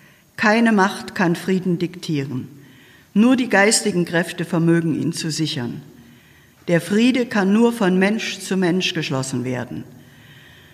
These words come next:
Wir müssen die positiven geistigen Kräfte in allen Ländern unterstützen, damit sie uns die Richtung für das Leben geben.“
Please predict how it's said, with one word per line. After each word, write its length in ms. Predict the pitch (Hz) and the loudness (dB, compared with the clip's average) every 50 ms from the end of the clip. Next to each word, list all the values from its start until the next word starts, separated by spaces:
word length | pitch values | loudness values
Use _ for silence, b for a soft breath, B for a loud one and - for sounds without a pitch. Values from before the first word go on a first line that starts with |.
| B B B B B B B B B B B B B B - | B B B B B B B B B B B B B B 4
Wir 120 | 190 180 | 6 6
müssen 360 | 196 220 254 254 - 254 240 | 8 6 6 4 4 4 4
die 80 | 233 214 | 4 2
positiven 800 | 240 - 247 247 262 254 254 240 - - 247 240 240 240 226 | 0 0 0 0 0 0 -2 -2 -2 -2 -2 0 0 -2 0
geistigen 580 | 196 196 185 202 226 233 - - 220 208 202 190 | 2 2 4 4 2 2 0 -2 -4 -2 -2 -4
Kräfte 440 | - - 196 202 214 208 - - 190 | -2 0 -2 -2 -2 -4 -4 -2 -2
in 120 | 180 175 | 0 2
allen 340 | - 156 180 196 202 208 196 | 2 4 4 4 4 4 2
Ländern 400 | 185 190 202 208 190 190 185 180 | 2 2 2 2 2 2 2 2
unterstützen, 1040 | 165 170 170 160 160 165 - - 214 226 226 - - - 240 233 240 240 233 - - | 4 4 4 2 2 0 -2 -2 -2 -2 -2 -4 -6 -2 0 0 0 0 -2 -4 -4
damit 300 | - 185 190 196 196 196 | -2 0 2 2 0 0
sie 140 | - - 190 | 0 0 2
uns 260 | 151 170 175 170 - | 4 2 2 0 -2
die 140 | - 170 156 | 0 0 2
Richtung 520 | 156 196 226 - - - - 208 196 190 | 2 2 0 0 -2 -2 -2 -2 -2 -2
für 160 | 185 - 190 175 | -2 -4 -2 -2
das 220 | 175 170 165 - | 0 -2 -2 -2
Leben 420 | 175 165 156 151 147 147 139 131 | 0 2 2 2 2 0 -2 -4
geben.“ 520 | 120 - 127 127 127 127 123 127 B B | -2 -2 -4 -4 -4 -4 -6 -8 B B